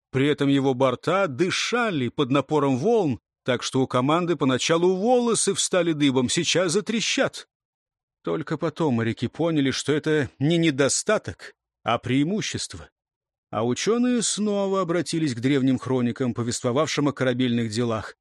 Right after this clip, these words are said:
и нашли там упоминание об эластичности корпуса. Оказывается, викинги отлично знали, что так и следовало строить корабли подобного типа. Нашлось и объяснение, которое они давали явлению, испугавшему современных моряков.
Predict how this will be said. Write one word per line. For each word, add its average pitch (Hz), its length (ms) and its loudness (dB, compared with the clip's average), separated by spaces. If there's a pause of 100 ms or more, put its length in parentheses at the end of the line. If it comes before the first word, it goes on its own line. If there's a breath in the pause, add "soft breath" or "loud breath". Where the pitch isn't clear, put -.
(280)
и 131 140 2
нашли 147 540 2
там 160 240 0
упоминание 196 840 0
об 185 240 0
эластичности 165 1080 -2
корпуса. - 680 -6 (760)
Оказывается, 127 720 0
викинги 127 460 2
отлично 147 460 0
знали, 160 420 0
что 139 220 0
так 139 260 0
и 147 60 2
следовало 131 640 0
строить 147 480 0
корабли 127 460 0
подобного 139 560 0
типа. - 380 -6 (640)
Нашлось 180 540 0
и 247 60 2
объяснение, 214 760 0
которое 127 340 0
они 123 120 2
давали 131 360 2
явлению, 185 680 0
испугавшему 185 960 0
современных 135 720 0
моряков. 165 600 -4